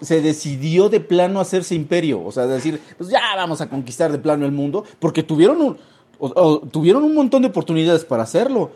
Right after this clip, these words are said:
pero todavía como que tenían el acicate de todo su rollo ese ideológico que de pronto sí lo sacan, y yo creo que no debe de cambiar, o sea, los, los gringos quédense con sus armas y así los quiero, o sea, no, no quiero que las pierdan,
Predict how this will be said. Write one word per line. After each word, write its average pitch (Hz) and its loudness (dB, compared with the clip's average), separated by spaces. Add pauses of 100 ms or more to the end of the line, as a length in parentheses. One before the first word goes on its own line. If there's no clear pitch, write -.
pero 156 2
todavía 285 2
como 247 0
que 175 2
tenían 180 2
el 247 6
acicate 175 -2 (280)
de 156 2
todo 220 4
su 170 -2
rollo 214 6
ese 220 2
ideológico 160 2
que 151 2
de 139 2
pronto 180 0
sí 202 -2
lo 175 2
sacan, 156 -4 (320)
y 131 -4 (100)
yo 151 2
creo 185 4
que 302 0
no 311 2
debe 226 2
de 160 4
cambiar, 135 0
o 170 -2
sea, 143 -2
los, 120 -4 (320)
los 123 -2
gringos 208 2
quédense 202 2
con 127 -2
sus 123 -6
armas 196 0
y 127 2
así 165 -2
los 165 2
quiero, 113 -4
o - -20
sea, 104 -14
no, 165 -4
no 208 -4
quiero 208 4
que 160 0
las 113 -2
pierdan, 202 -2